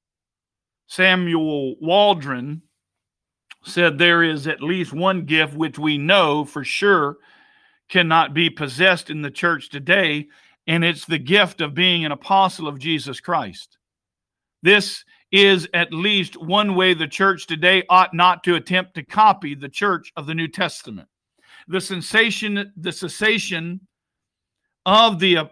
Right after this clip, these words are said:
apost-, apost-, the apostolic arena is therefore the crack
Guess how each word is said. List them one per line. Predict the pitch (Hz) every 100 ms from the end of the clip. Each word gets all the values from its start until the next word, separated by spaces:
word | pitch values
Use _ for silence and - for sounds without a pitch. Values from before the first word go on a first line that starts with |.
| _ 175
apost-, | 202 196 185 - - _ _ 165
apost-, | 202 202 165 - _ _ _ _ _ _ _ _ _ _ _ _ _
the | 156 160
apostolic | 202 208 190 - 202 202 180 -
arena | 165 180 226 190 143 156
is | 180 131
therefore | 180 220 196 165 156 160
the | 151 165
crack | - - 247 214 202